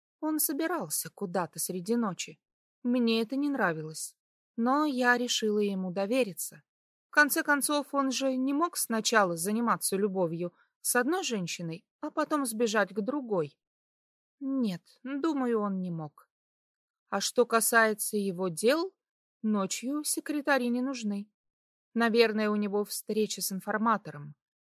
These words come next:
Дождавшись, пока он, крадучись, вышел, перевернулась на другой бок и уснула.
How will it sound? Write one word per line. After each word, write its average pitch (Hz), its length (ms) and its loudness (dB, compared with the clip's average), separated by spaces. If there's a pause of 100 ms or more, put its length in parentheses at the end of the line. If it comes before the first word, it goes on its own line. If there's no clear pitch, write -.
(140)
Дождавшись, 208 800 4
пока 196 380 0
он, 196 260 0
крадучись, 185 640 0
вышел, 190 480 -4 (460)
перевернулась 302 720 0
на 180 120 -4
другой 196 320 0
бок 277 300 -2
и 190 40 -4
уснула. 160 640 -6